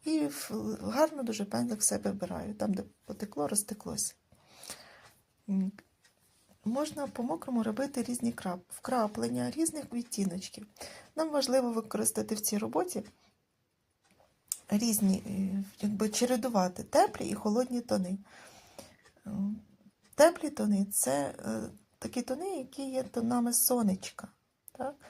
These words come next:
Ну, ти вже знаєш, що акварельна фарба, вона дуже любить водичку. Да? І дивись, як по водичці дуже гарно кінчиком, легесенько. Навіть якщо десь розтеклось, це зовсім не страшно. Десь колір в колір переходить, такі створює гарні відтіночки. І так, любуючись, ми малюємо.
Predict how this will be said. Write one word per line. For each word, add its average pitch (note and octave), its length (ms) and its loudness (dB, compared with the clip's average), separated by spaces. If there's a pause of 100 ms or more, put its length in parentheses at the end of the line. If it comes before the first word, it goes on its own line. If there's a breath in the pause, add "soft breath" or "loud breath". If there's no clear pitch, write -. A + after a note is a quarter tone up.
(420 loud breath)
Ну, E4+ 60 -14
ти C4+ 100 2
вже B3 140 2
знаєш, G#3+ 340 2
що - 140 -2
акварельна A3+ 460 0
фарба, G#3+ 340 0
вона G3+ 220 4
дуже G3+ 320 2
любить F3+ 340 -4
водичку. F3+ 400 -4
Да? D#4+ 140 2
І D#4 60 2
дивись, G3+ 300 2
як G#3+ 140 -2
по G3 100 -4
водичці G3+ 420 -2
дуже G#3 300 -2
гарно G3 420 0 (120)
кінчиком, C4+ 500 -4
легесенько. C4 640 -4 (380 loud breath)
Навіть G#4+ 180 -2
якщо D4 180 -2
десь B3+ 200 2
розтеклось, B3+ 540 2
це A#3+ 160 2
зовсім A#3+ 380 4
не G3 80 2
страшно. D#4+ 480 0 (340 loud breath)
Десь A3 160 2
колір G#3+ 280 4
в - 100 -6
колір D4+ 400 0
переходить, A3 520 0
такі G3+ 200 0
створює G3 340 2
гарні G3 360 2
відтіночки. C#4+ 640 -4
І G#3 40 0
так, G#3+ 220 2
любуючись, A3 600 2
ми G#3+ 80 4
малюємо. G3 480 0